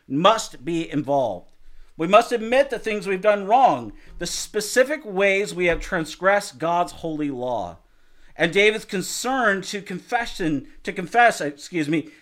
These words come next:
transgression is seen in Psalm fifty-one, verse four, where he admits that he has violated God's justice and offended the holiness of God. When he says, "Against you, you only, have I sinned and done what is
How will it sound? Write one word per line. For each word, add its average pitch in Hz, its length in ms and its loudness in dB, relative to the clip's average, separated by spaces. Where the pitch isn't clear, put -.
transgression 185 840 2
is 165 280 -6
seen 233 540 -2
in 151 220 -4
Psalm 180 380 2
fifty-one, 165 640 -2
verse 151 240 -4
four, 190 520 2
where 208 180 4
he 226 140 4
admits 226 580 0
that 196 380 6
he 302 320 -4
has 208 240 2
violated 269 800 2
God's 202 460 4
justice - 880 -2
and 175 120 0
offended 202 840 -2
the 160 80 -2
holiness 202 880 0
of 151 180 -4
God. 170 540 4
When 165 120 -2
he 190 60 0
says, 196 240 0
"Against 196 520 2
you, 180 360 0
you 208 260 0
only, 196 380 4
have 190 180 2
I 247 140 6
sinned 190 340 0
and 208 160 -2
done 196 260 4
what 208 140 2
is 196 160 -6